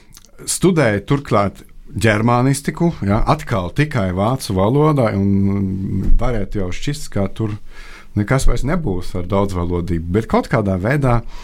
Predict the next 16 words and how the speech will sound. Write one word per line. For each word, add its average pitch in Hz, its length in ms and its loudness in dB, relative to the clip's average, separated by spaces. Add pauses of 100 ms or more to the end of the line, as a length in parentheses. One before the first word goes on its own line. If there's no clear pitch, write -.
(400)
eh, 113 300 2
dzīve 127 340 4
spēlējā, 117 720 2 (160)
mm, 107 640 -4
savādāk, 85 760 -2
izspēlējās 95 720 0
viss 101 180 -2
savādāk, 120 520 2 (500)
un, 107 380 4
eh, 101 320 0
kaut 131 300 -2
kādā 101 280 2
brīdī 123 420 2
es 101 140 0
sapratu, 131 560 -2
ka, 101 420 4